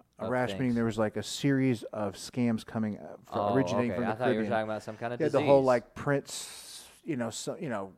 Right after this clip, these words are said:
Speaker 1: "I'm a prince, send me some money, and I'll
Speaker 2: Ah.
Speaker 1: send you more money" type of thing.
Speaker 2: Yes.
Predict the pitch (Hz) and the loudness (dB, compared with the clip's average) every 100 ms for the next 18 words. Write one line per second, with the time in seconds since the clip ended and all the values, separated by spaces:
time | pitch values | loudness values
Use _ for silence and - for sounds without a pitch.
0 | _ - 113 127 127 107 - 135 131 - | _ -16 -10 -8 -6 -8 -4 -4 -4 -6
1 | - 127 120 - 117 117 117 113 113 113 | -6 -4 -4 -6 -4 -2 -2 -4 -4 -4
2 | 107 101 98 95 104 - 117 104 113 110 | -6 -8 -8 -6 -4 -4 -6 -6 -4 -4
3 | 110 104 101 98 95 92 - 95 90 90 | -2 -4 -4 -6 -6 -8 -10 -12 -12 -10
4 | 92 | -10